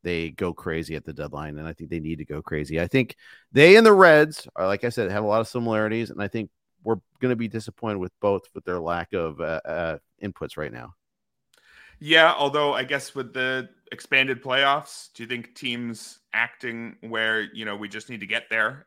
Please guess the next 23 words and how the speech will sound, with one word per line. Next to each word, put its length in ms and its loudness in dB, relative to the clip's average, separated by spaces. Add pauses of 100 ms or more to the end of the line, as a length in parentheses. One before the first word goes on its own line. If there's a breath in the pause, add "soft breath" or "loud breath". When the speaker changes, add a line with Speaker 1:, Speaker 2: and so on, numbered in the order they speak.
Speaker 2:
and 400 -10
we'll 240 -8
try 240 -6
to 80 -6
get 160 -2
hot 220 -2
at 80 -12
the 60 -10
right 200 -4
time," 380 -8
does 140 -14
that 160 -6
become 300 -12
more 380 -6
defensible? 800 -10 (320)
I 100 -14
think 240 -8
in 80 -6
the 80 -6
case 280 -6
of 60 -16
the 100 -8
Reds, 520 0